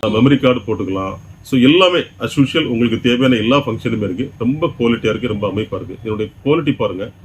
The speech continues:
நிறைய பேர் நம்ம வந்து நிறைய கஸ்டமருக்கு நம்ம செல் அவுட் பண்ணியிருக்கோம். ஆனா எல்லாருமே என்னன்னா, "அண்ணே, நான் முன்னாடி இதெல்லாம் வச்சிருந்தேன், ஆனா அதை கம்பேர் பண்ணும்போது இது கொஞ்சம் பெட்டரா இருக்குன்னு" நிறைய பேர் சொல்லியிருக்காங்க. நம்ம அதனால நம்ம இந்த செட்டை வந்து அப்படியே மெயின்டைன் பண்றோம்.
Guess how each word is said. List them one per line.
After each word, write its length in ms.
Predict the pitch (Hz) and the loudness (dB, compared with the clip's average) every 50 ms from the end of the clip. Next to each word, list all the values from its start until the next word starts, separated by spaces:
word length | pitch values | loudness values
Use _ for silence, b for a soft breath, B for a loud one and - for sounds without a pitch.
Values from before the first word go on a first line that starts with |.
| - - - - - - - - - | -20 -20 -20 -20 -20 -20 -20 -10 -2
நிறைய 300 | 104 117 135 170 175 147 | 0 2 4 4 4 4
பேர் 140 | 139 147 | 2 2
நம்ம 260 | 139 131 120 117 117 113 | 2 2 2 2 2 0
வந்து 280 | 110 117 131 143 147 | 0 0 0 -2 -2
நிறைய 340 | 117 113 110 120 147 175 165 | -2 -4 -4 -4 -4 -2 -2
கஸ்டமருக்கு 420 | - 127 - - 127 131 127 127 131 | -2 -4 0 0 2 2 2 2 0
நம்ம 180 | 135 127 117 | 0 -2 -2
செல் 200 | 104 - 120 120 | -2 0 2 4
அவுட் 260 | 135 143 - - 117 107 | 4 4 2 0 -2 -4
பண்ணியிருக்கோம். 340 | 98 90 90 90 - - | -4 -6 -8 -12 -14 -10
ஆனா 220 | - 110 123 156 170 - - - | -6 -4 -2 -2 -4 -4 -6 -8
எல்லாருமே 480 | - 104 123 147 160 170 165 160 165 170 | -4 0 2 4 4 4 4 4 2 0
என்னன்னா, 320 | 147 127 117 113 139 170 - _ _ b b b b b b b b - - - - - | 0 0 0 0 -2 -4 -6 _ _ b b b b b b b b -20 -20 -18 -6 0
"அண்ணே, 160 | 170 175 175 | 4 4 6
நான் 200 | 151 143 143 135 | 6 6 6 6
முன்னாடி 280 | 139 143 156 165 170 | 6 6 6 6 4
இதெல்லாம் 320 | 170 160 135 139 147 156 143 | 4 4 4 4 4 4 2
வச்சிருந்தேன், 520 | 139 - - 143 123 101 104 131 165 - - | 0 0 0 0 0 2 0 -2 -2 -4 -4
ஆனா 180 | - 139 147 131 | -2 0 2 2
அதை 200 | 123 131 175 175 | 2 2 2 2
கம்பேர் 320 | - - 151 165 202 175 | 2 0 2 2 2 2
பண்ணும்போது 300 | 151 151 147 147 151 185 | 2 2 2 2 2 2
இது 100 | 165 147 | 2 4
கொஞ்சம் 240 | 127 127 120 117 107 | 4 4 2 2 2
பெட்டரா 240 | 127 120 - 139 135 | 0 0 2 2 2
இருக்குன்னு" 240 | 123 120 120 113 | 2 2 0 0
நிறைய 180 | 110 117 117 135 | 0 0 0 0
பேர் 80 | 120 - | -2 -2
சொல்லியிருக்காங்க. 400 | 117 110 117 117 - 101 107 139 | -2 -2 0 0 -2 -2 -2 -2
நம்ம 220 | 143 120 113 113 | -2 -2 -2 -2
அதனால 320 | 110 101 107 120 131 147 147 | -2 0 0 0 0 0 0
நம்ம 200 | 131 110 104 107 | -2 -4 -4 -4
இந்த 120 | 98 98 | -6 -6
செட்டை 260 | 95 - 110 - - | -6 -8 -6 -4 -4
வந்து 160 | 117 107 107 117 | -4 -2 -4 -4
அப்படியே 240 | 107 113 107 101 | -4 -4 -4 -4
மெயின்டைன் 240 | 98 98 107 98 92 | -4 -4 -6 -6 -6
பண்றோம். 200 | 92 87 90 87 | -8 -10 -10 -12